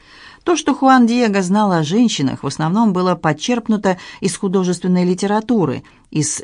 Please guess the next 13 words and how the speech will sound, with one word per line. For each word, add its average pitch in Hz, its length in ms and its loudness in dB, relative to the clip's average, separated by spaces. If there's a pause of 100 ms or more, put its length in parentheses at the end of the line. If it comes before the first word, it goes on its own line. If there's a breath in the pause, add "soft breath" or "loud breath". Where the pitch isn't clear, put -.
(140)
чтения 175 800 0
и 147 220 -2
написания 139 680 0
романов. 135 580 -2 (580 soft breath)
Женщины 240 600 2
в 147 80 -6
художественной 151 600 -2
литературе 151 600 -2
часто 254 360 -4
были 185 220 -2
манящими 175 720 0
и - 20 -6
таинственными. 165 840 0